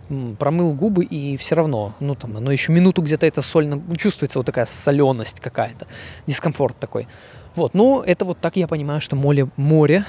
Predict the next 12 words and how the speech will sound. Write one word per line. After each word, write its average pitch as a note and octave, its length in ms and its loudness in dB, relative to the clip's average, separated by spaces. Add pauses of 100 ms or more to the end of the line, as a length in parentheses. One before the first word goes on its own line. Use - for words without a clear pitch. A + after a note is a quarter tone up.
(120)
более C#3+ 440 2
солёное. G#2+ 520 -4 (300)
Э, A#2 480 -6 (520)
про C3+ 140 -6
вот B2+ 140 -6
это. G#2 220 -8 (440)
Потом G#3 440 0
круто, C4 300 0
конечно, D#3+ 380 -2
когда C#3 260 -2
есть D3 320 -4
отдельный, C#3 640 -4